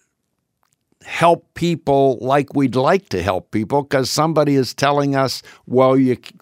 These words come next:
that, that's too expensive," or,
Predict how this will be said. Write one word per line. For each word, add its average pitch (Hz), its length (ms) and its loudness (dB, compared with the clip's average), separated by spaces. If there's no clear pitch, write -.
that, 131 220 0
that's 127 380 -6
too 131 460 -4
expensive," 120 840 -4
or, 104 280 -2